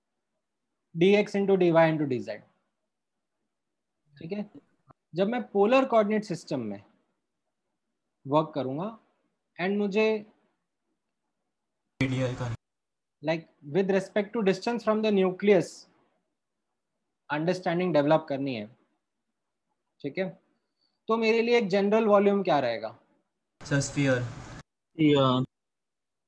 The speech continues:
Speaker 1: ठीक है, तो यहाँ पर नोटिस करना, the general volume will be the volume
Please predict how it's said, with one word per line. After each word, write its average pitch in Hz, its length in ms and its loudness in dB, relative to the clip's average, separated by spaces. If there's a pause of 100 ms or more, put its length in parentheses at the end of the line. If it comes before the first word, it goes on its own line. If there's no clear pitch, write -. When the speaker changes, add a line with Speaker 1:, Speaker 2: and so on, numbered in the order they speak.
(180)
Speaker 1:
ठीक 147 160 -10
है, 190 100 -4
तो 180 200 -10
यहाँ 175 280 0
पर 214 120 0
नोटिस 190 340 -2
करना, 190 300 -4
the 202 180 -2
general 202 300 -2
volume 185 360 2
will 139 220 -2
be 247 140 -4 (720)
the 185 180 0
volume 214 460 -2